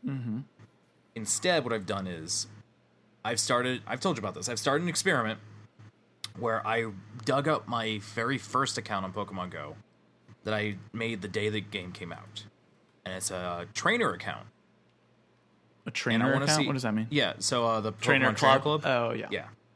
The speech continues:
Speaker 2: So what I'm trying to see is how fast can I get from level five, 'cause that's where it was at, to level forty.
Speaker 1: Mm-hmm.
Speaker 2: And with all the events happening and how easily you get experience now from all this new crap,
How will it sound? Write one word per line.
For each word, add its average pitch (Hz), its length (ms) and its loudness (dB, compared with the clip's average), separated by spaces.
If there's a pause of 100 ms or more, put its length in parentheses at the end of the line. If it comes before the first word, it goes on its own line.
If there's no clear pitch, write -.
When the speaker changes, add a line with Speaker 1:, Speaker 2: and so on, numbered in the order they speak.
(560)
Speaker 2:
So 104 480 0 (520)
what 120 100 0
I'm 117 100 0
trying 185 200 -2
to - 80 -2
see 92 260 -2
is 82 160 -2
how 190 240 0
fast 92 540 -2
can 104 120 -6
I 92 80 -4
get 95 180 -4
from 98 220 -6
level 90 180 -6
five, 92 680 -6
'cause 101 120 -10
that's 98 200 -4
where 123 80 -2
it - 40 -4
was 113 120 -6
at, 87 180 -4 (680)
to - 100 -4
level 127 220 2
forty. 107 540 -2 (580)
Speaker 1:
Mm-hmm. 175 100 2 (640)
Speaker 2:
And 123 420 0 (120)
with 120 260 -4
all 139 160 4
the 214 120 2
events 160 300 4
happening 95 580 0 (260)
and 104 120 -2
how 107 260 0 (580)
easily 156 400 2
you 139 120 2
get 127 180 2
experience 117 600 0
now 95 160 0
from 95 160 -8
all 101 160 -2
this 110 160 -2
new 107 100 -2
crap, 85 360 -6